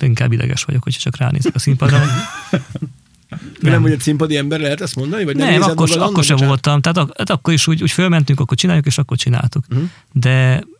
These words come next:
Speaker 1: de nem minden áron, tehát nem volt ez, ez annyira, annyira fontos.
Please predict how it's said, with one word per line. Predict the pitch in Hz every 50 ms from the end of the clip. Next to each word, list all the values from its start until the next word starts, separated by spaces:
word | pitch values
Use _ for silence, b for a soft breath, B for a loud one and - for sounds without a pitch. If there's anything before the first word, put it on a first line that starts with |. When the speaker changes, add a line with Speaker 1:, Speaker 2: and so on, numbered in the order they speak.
| _ _ _
Speaker 1:
de | - 135
nem | 143 151 123
minden | 113 113 113 110 110 107
áron, | 104 107 110 113 113
tehát | 110 120 117
nem | 123 123 120 110
volt | 107 110 110 110 -
ez, | 117 113 110 - 120
ez | 127 113
annyira, | 117 117 113 110 113 110 113 117 117 110 b b b b b b b b b b b b b _ _ _
annyira | - - 120 117 120 117 120 117 117 120 117 113 110 - - _ _ _ _ _
fontos. | - - 117 107 107 - - 143 131 - - -